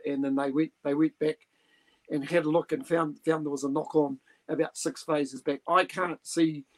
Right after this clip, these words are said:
why the T M O couldn't have got in the director's ear.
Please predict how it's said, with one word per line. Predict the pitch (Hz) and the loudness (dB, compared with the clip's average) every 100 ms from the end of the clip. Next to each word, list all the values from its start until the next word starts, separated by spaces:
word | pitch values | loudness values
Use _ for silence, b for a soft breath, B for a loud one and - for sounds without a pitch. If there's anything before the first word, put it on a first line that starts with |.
| _ _ - | _ _ -4
why | 170 151 | 0 2
the | 139 | 0
T | - 196 190 | -6 -2 0
M | 160 | 2
O | 160 156 151 143 _ | 4 4 2 -2 _
couldn't | - 190 170 | -4 -2 -4
have | 139 | -2
got | 160 | 0
in | 147 | 0
the | 139 | -4
director's | 139 139 180 - 147 | -4 -2 -2 -4 -2
ear. | 160 156 | 0 0